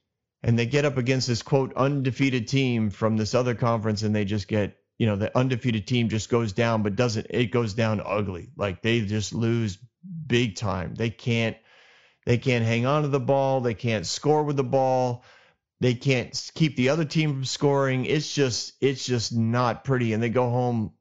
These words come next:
licking their wounds. They go home basically shaking their heads going, "What happened? Like, we were undefeated. Like, everything was great. We were in, everything was clicking. And now we're in this bowl game, or now we, you know, we, we go to this playoff and,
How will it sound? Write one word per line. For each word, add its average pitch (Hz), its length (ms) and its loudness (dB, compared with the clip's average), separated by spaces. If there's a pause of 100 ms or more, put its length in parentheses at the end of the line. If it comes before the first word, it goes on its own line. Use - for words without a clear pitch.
(540)
licking 123 400 0
their 113 120 0
wounds. 113 300 0
They 110 80 0
go 120 180 0
home 113 340 -2 (100)
basically 113 760 -2 (180)
shaking 123 420 0
their 117 140 2
heads 113 240 -2
going, 107 320 0
"What 113 160 0
happened? 113 320 -2
Like, 101 160 -2
we 107 100 -2
were 101 120 0
undefeated. 104 580 -2
Like, 92 200 -2
everything 107 360 -2
was 104 140 -2
great. 110 360 -2
We 113 100 0
were 101 160 0
in, 98 160 -4 (500)
everything 135 320 2
was 113 140 -2
clicking. 98 600 -2 (1500)
And 107 160 2
now 117 200 2
we're 127 160 2
in 120 80 0
this 117 140 -2
bowl 131 280 2
game, 107 320 -2
or 104 80 0
now 117 200 2
we, 117 220 -2
you 120 60 2
know, 117 120 0
we, 110 200 -2
we 117 140 -2
go 123 120 2
to 123 60 0
this 110 180 -4
playoff 117 720 0
and, 107 420 0